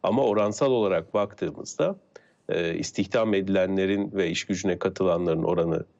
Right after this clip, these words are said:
hesaba katıldığında, e, mevsim etkisinden arındırılmış rakamda geri çekilme görüyoruz.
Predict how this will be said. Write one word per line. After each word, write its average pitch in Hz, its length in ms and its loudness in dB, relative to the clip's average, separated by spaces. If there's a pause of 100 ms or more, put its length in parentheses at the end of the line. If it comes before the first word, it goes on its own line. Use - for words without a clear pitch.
(140)
hesaba 87 460 0
katıldığında, 85 800 0 (360)
e, 92 40 2 (500)
mevsim 110 500 0
etkisinden 98 580 0
arındırılmış 98 680 2
rakamda 98 480 0
geri 101 260 0
çekilme 110 440 -2
görüyoruz. 110 760 0